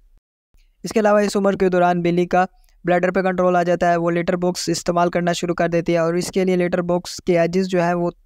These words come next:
कम उसके किनारे हाइट होनी चाहिए ताकि वो ईजीली एंटर हो सके। इसके अलावा वो ग्रूमिंग, अपनी सेल्फ ग्रूमिंग शुरू कर देती है, अपना टेम्परेचर कंट्रोल करना इस उम्र में शुरू कर देती है। इसके अलावा स्क्रैचिंग हैबिट भी शुरू हो जाती है। स्क्रैचिंग basically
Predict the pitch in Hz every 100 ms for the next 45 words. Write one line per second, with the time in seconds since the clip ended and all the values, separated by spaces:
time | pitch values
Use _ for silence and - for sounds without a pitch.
0 | _ _ _ 196 202 185 - 180 170 170
1 | 175 170 165 170 170 170 170 170 170 170
2 | 170 170 165 175 170 165 180 175 170 175
3 | 180 - _ _ - 175 196 185 185 180
4 | 170 180 196 190 180 180 175 180 170 170
5 | 180 180 185 180 170 170 170 170 180 175
6 | 170 170 175 190 190 175 175 175 175 175
7 | 170 175 170 170 170 170 170 165 165 165
8 | 165 165 - - - _ _ _ _ -
9 | 180 190 190 - - 180 202 185 175 180
10 | 180 180 180 175 175 175 175 170 - 180
11 | 175 196 185 190 185 190 190 180